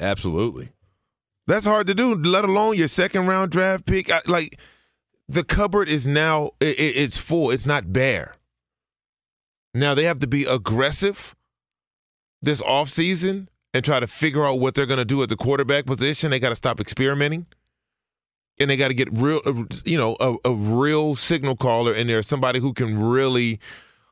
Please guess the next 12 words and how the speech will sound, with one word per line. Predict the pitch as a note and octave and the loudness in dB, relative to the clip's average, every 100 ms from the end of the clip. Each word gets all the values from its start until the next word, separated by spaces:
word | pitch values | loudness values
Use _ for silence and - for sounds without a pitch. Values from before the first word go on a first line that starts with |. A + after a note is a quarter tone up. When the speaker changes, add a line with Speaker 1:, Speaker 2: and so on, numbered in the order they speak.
| - | -2
Speaker 2:
um, | B2 A2+ G2+ F#2 D#2+ C#2+ - _ _ _ _ _ _ _ _ _ _ _ - | 2 2 2 2 0 -4 -12 _ _ _ _ _ _ _ _ _ _ _ -4
continue | D3+ A2+ E3 D#3+ D3 | -4 0 0 0 0
to | D3+ | -2
build | G#2+ F2 C#3+ C#3 C3 | -2 0 2 2 0
on | A#2+ B2+ | 0 0
the | |
momentum | A#2 A2+ A#2 C#3 C3+ G#2 F#2+ - _ _ _ - | 0 0 2 2 0 -2 -4 -10 _ _ _ -8
that | F#2 A#2 | 0 2
they, | A2 B2 A#2 | 4 2 2
that | G2+ A2+ A#2+ | 0 -2 0
they've | B2 B2 A#2+ | 2 2 -2
started. | - C#3 G3 - | 0 0 0 -4